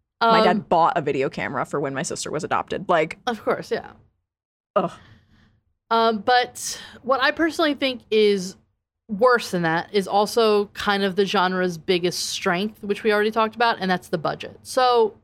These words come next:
Speaker 2: since
Speaker 1: Okay.
Speaker 2: these movies have been proven to make a lot of money for virtually no money,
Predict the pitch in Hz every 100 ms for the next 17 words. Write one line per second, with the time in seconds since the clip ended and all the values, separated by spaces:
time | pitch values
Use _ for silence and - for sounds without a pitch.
0 | _ - - 370 311 226 277 220 208 190
1 | 180 175 180 190 190 185 - 294 330 269
2 | 202 - 185 240 330 220 165 156 160 156
3 | 156 170 214 190 180 175 185 - 180 170
4 | 160 156 175 285 220 165 180